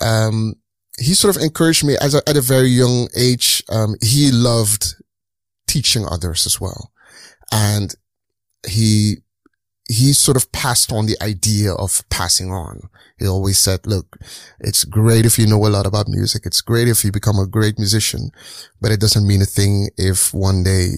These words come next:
you know, when, when, when, when your time's up and you sort of, you,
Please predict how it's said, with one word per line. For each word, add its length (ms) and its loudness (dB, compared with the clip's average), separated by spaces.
you 100 0
know, 120 0
when, 300 0
when, 180 -2
when, 320 2
when 180 2
your 100 4
time's 420 0
up 320 -2
and 340 -2
you 140 -4
sort 220 -2
of, 220 -6
you, 260 -4